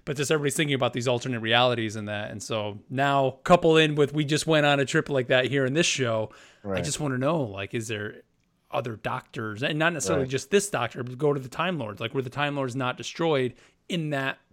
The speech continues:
Speaker 1: parallel universe or parallel timeline we were just in? Like,
Speaker 2: Right, right.
Speaker 1: how do we know? Maybe there were other Time Lords still alive because it just happened. Things happened different, uh, like Rose being a dog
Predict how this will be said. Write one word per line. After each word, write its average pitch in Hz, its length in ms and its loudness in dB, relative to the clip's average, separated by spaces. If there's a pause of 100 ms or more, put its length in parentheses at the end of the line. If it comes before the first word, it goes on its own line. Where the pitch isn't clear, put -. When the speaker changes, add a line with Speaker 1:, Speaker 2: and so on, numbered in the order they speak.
Speaker 1:
parallel 123 560 0
universe 117 540 -4
or 117 40 -10
parallel 117 460 -2
timeline 120 400 -4
we 113 100 -6
were 110 80 -6
just 113 280 -6
in? 143 300 -6 (500)
Like, 117 160 -4
Speaker 2:
Right, 87 120 -6
right. 85 200 -10 (240)
Speaker 1:
how 147 100 2
do 160 80 2
we 160 80 -4
know? 180 140 -8
Maybe 151 240 -4
there 165 100 -2
were 214 380 -2
other 135 180 -4
Time 175 260 -2
Lords 107 300 -10
still 180 220 4
alive 165 500 -2
because 123 400 -6
it 139 120 -10
just - 160 -10
happened. - 380 -4
Things 135 220 -6
happened 123 400 -6
different, 135 400 -2 (380)
uh, 214 140 -4
like 127 340 -2 (160)
Rose 135 340 4
being 120 320 -2
a 110 60 -6
dog 107 500 -2